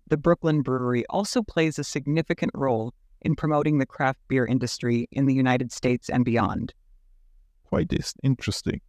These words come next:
Speaker 2: I like the Brooklyn Lager a lot.
Speaker 1: Brooklyn Lager is indeed a popular and well-regarded beer from the Brooklyn Brewery.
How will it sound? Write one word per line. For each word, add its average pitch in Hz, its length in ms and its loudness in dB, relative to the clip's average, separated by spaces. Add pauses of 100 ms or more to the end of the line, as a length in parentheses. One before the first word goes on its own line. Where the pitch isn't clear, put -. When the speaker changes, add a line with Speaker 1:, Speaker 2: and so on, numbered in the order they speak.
Speaker 2:
I 117 140 2
like 113 260 2
the 92 80 2
Brooklyn 87 600 2
Lager - 420 -2 (160)
a - 80 -6
lot. - 400 -6 (1400)
Speaker 1:
Brooklyn 208 400 4
Lager 131 420 2
is 143 160 0
indeed 151 340 0
a 139 60 0
popular 220 720 0
and 135 300 0
well-regarded 127 720 0
beer 123 260 0
from 123 420 2
the 131 80 0
Brooklyn 120 400 0
Brewery. 123 460 -2